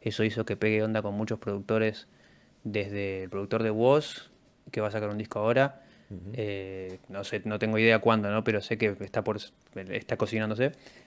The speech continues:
Speaker 1: Em, de los productores de, de Duki, de los productores de Trueno.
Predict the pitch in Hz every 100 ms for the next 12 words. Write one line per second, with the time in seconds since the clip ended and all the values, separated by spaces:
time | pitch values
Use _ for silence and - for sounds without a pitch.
0 | _ - 131 117 113 110 110 107 107 107
1 | 110 - - 113 110 - 113 110 - 117
2 | 107 107 110 117 131 131 135 120 - 107
3 | 104 113 104 101 117 120 123 123 123 131